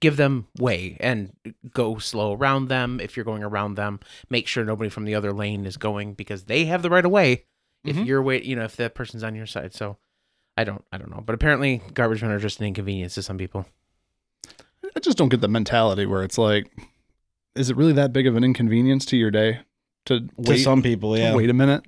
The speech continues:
Speaker 3: Well, have I already told this story on here about, uh, I've seen people passing school buses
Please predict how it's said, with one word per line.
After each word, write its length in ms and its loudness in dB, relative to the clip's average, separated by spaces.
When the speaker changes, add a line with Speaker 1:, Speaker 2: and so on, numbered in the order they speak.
Speaker 3:
Well, 260 4
have 100 0
I 80 6
already 200 4
told 240 0
this 120 -4
story 360 -2
on 140 0
here 160 2
about, 420 0
uh, 60 0
I've 340 -2
seen 300 2
people 300 -4
passing 380 -2
school 260 -4
buses 440 -8